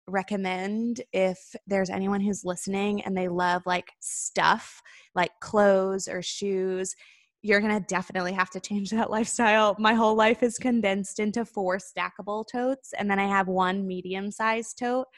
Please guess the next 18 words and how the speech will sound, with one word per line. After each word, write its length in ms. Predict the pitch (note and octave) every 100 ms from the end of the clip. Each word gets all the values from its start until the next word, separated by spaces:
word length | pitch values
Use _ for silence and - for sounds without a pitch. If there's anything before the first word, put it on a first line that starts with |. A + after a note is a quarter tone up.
| - _
for, 100 | G3
like, 180 | F#3 E3+ _ _ _ -
random 300 | G3+ F#3+ F#3+
toiletries 680 | - F#3+ F#3 F#3 - F#3+ F#3
and 160 | F#3 F3+
stuff 200 | F#3 F3+
like 180 | F3+ -
that. 320 | F#3 F3+ - - _ _ _ _ _ _ _ -
And 520 | G3 F#3+ F#3 F3+ F3+ G3
one 180 | G3 G3
of 120 | F#3
the 80 | F#3
totes 320 | F#3+ F3+ F#3
is 120 | E3+
devoted 420 | F#3 F3 F3 F3
to 80 | F3+
my 160 | F3 E3
dog. 500 | E3+ E3 C#2 -